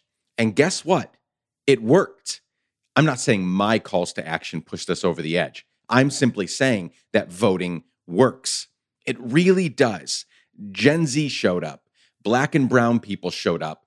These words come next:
Women showed up. Queer people showed up. There was no red wave,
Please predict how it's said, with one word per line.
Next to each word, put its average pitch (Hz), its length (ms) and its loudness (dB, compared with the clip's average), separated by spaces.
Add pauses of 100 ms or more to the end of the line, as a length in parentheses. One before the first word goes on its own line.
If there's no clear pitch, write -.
(140)
Women 127 560 4
showed 92 360 0
up. 82 300 -6
Queer 151 340 4
people 95 400 -10
showed 82 340 -2
up. 85 240 -4 (560)
There 92 140 4
was 139 340 2
no 165 340 2 (140)
red 113 240 4
wave, 92 500 -4